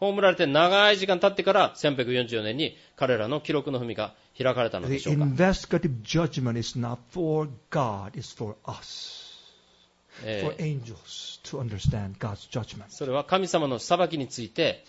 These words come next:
Speaker 1: 私たち、天使たちが知るためなんです。
Speaker 2: Why God is going to resurrect the wicked in the second resurrection?
Speaker 1: 第二の復活において、なぜ神様は悪人たちを蘇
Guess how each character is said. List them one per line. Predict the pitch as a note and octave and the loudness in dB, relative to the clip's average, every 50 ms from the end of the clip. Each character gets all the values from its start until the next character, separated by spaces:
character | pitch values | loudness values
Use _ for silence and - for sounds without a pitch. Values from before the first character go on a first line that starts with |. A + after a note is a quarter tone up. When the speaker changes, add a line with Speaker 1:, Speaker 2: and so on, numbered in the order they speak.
| - _ _ _ | -20 _ _ _
Speaker 1:
私 | - B2+ B2+ D#3 D#3 D#3 - | -4 -2 -2 -2 -2 -2 -2
た | C3+ A2+ | -4 -6
ち、 | - - - _ _ _ _ - | -6 -10 -18 _ _ _ _ -2
天 | G3 G3 G3+ F#3 F3+ | 2 2 2 2 0
使 | - | 0
た | - C#3+ | -2 -2
ち | - - G#2+ | -2 -4 -4
が | G#2 B2+ C3+ C#3+ C3 - _ _ _ _ _ _ _ _ _ _ _ _ _ - | -4 -2 -2 -2 -4 -8 _ _ _ _ _ _ _ _ _ _ _ _ _ -14
知 | - - F#3+ | -6 -2 0
る | F#3 F3+ | 0 2
た | F#3+ F3+ | 2 2
め | E3 C#3 | 2 2
な | A2 F2 | 0 -2
ん | D#2 | -6
で | D#2 F2 | -12 -16
す。 | - - - - - _ _ _ _ _ _ _ _ _ _ _ _ _ _ _ _ _ _ _ _ _ _ _ _ _ _ _ _ _ _ _ _ _ _ _ _ _ _ _ _ _ | -16 -16 -16 -16 -20 _ _ _ _ _ _ _ _ _ _ _ _ _ _ _ _ _ _ _ _ _ _ _ _ _ _ _ _ _ _ _ _ _ _ _ _ _ _ _ _ _
Speaker 2:
Why | E3+ F3 F#3+ A3+ A#3+ B3+ B3+ G3+ D3+ | -2 0 2 4 4 4 2 2 2
God | - A#3+ A#3 A#3 A3+ | 4 4 4 4 4
is | G3+ F#3 A3 | 2 2 2
going | G#3 G3+ | 4 4
to | G#3 F3+ | 4 4
resurrect | F#3 F#3 E3+ F3 F#3+ G3 F#3 - - _ _ _ _ _ _ _ _ - - | 4 4 4 6 4 4 4 2 -6 _ _ _ _ _ _ _ _ -2 4
the | - E3+ | 4 6
wicked | E3 G#3+ B3+ - - F#3 C3 A#2 - - - - - _ _ _ _ _ _ _ _ _ _ _ _ _ _ - | 6 6 4 2 0 -2 -2 -2 -4 -8 -12 -14 -16 _ _ _ _ _ _ _ _ _ _ _ _ _ _ 2
in | E3 D#3+ D#3 | 2 4 4
the | D#3+ E3 | 4 4
second | D3+ D#3 - - F#3+ - - E3 D3 | 2 2 0 -2 -2 -2 -2 -4 -2
resurrection? | C#3+ C3+ B2+ C#3 C3 B2+ - - - - - _ _ _ _ _ _ _ _ _ _ - | -4 -4 -4 -6 -8 -8 -8 -10 -12 -12 -16 _ _ _ _ _ _ _ _ _ _ -4
Speaker 1:
第 | - D3 F#3 F#3+ F#3 F#3 D#3 | -2 0 0 2 0 0 -2
二 | C3+ B2+ A#2 | -2 -2 2
の | B2+ C#3 C#3 G2+ - - _ _ _ _ _ _ _ _ _ | 4 4 4 2 0 -6 _ _ _ _ _ _ _ _ _
復 | - - D#3 D#3 | -12 -12 -10 0
活 | - E3+ D#3+ E3 D#3+ | 0 2 2 4 2
に | D3+ C#3+ | 2 2
お | |
い | B2+ B2+ | 2 0
て、 | B2 B2 | 0 2
な | D#3+ G#3 | 2 4
ぜ | G#3 F3+ C3 G#2 - - | 4 4 2 2 0 -2
神 | - D3+ C#3 B2+ | -2 -2 -2 -2
様 | - B2+ G#2 F#2 | -2 -4 -4 -4
は | F#2 | -4
悪 | G2+ - C#3+ | -4 -4 -4
人 | C#3 C3 | -4 -2
た | A2+ A#2 G#2+ | -2 -4 -4
ち | - C3 | -2 -2
を | B2 | -2
蘇 | B2+ C#3 | -2 -2